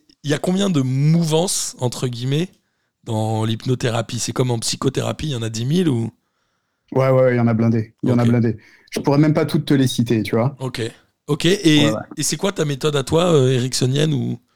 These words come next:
Speaker 2: C'est lié aux émotions, en gros, c'est-à-dire que si tu recherches la sérénité,
Speaker 1: Ouais.
Speaker 2: euh, bah, peut-être que la sérénité pour toi, c'est les vacances à la mer, euh, en famille, euh,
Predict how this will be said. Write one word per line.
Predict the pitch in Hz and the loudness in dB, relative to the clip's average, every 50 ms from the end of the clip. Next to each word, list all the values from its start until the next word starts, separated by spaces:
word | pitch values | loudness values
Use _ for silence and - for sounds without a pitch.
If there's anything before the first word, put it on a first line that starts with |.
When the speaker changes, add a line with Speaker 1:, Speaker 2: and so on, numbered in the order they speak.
| _ _ _ _ _ _ _ _ - - - - - - - - _ - | _ _ _ _ _ _ _ _ -20 -20 -20 -20 -20 -20 -20 -18 _ -12
Speaker 2:
C'est | - - - - 147 147 151 156 160 160 160 160 - 151 | -10 -6 -2 2 4 4 4 4 4 4 2 2 2 2
lié | 147 147 170 185 | 4 4 4 4
aux | 185 | 4
émotions, | 170 160 165 156 147 135 127 - 147 151 165 170 156 | 4 4 4 4 4 2 2 2 2 4 4 4 2
en | 151 135 131 | 2 2 2
gros, | 127 123 127 151 175 185 | 2 4 4 4 2 2
c'est-à-dire | - - 143 110 139 131 147 151 | 2 0 -2 0 2 2 0 0
que | - 139 | 0 0
si | 127 - - - 165 147 | -2 -2 -2 -2 -2 -4
tu | - - - 135 | -2 -2 0 0
recherches | 139 139 127 - 147 - - | 0 0 0 0 -2 -2 0
la | 135 123 | -2 -2
sérénité, | - - 131 120 123 123 120 113 139 151 196 - - - 120 | 0 0 2 4 4 4 4 4 2 0 -2 -2 -6 -6 -2
Speaker 1:
Ouais. | 117 113 107 113 - - _ - - | 0 0 0 0 -2 -6 _ -6 -2
Speaker 2:
euh, | 113 113 113 110 110 107 107 107 104 104 104 107 - - - | 0 0 2 2 2 2 0 0 0 0 -2 -2 -2 -2 0
bah, | - 120 117 113 | 0 0 0 -2
peut-être | 110 - 147 147 - | -2 -2 -2 -2 0
que | - 135 | 0 0
la | 123 | 0
sérénité | 117 - - 127 127 127 127 120 123 147 | 0 0 0 2 4 4 4 4 4 2
pour | 147 147 143 - - | 2 0 -2 -4 -2
toi, | - 143 139 143 143 143 | 2 2 4 4 4 2
c'est | 139 - 123 | 0 0 0
les | 117 113 | 2 2
vacances | 117 117 117 - 127 123 - 127 | 2 2 2 2 0 0 2 0
à | |
la | 120 113 113 | 2 4 4
mer, | 123 127 139 139 143 143 123 | 4 4 4 4 4 4 4
euh, | 123 117 113 | 2 2 2
en | 113 123 120 | 0 0 -2
famille, | - - 123 117 127 135 143 151 147 135 | 0 2 2 4 4 6 6 6 4 4
euh, | 120 113 110 110 - - - - - - - - - 117 113 | 4 2 0 -2 -2 -4 -4 -6 -6 -6 -6 -6 -6 -6 -6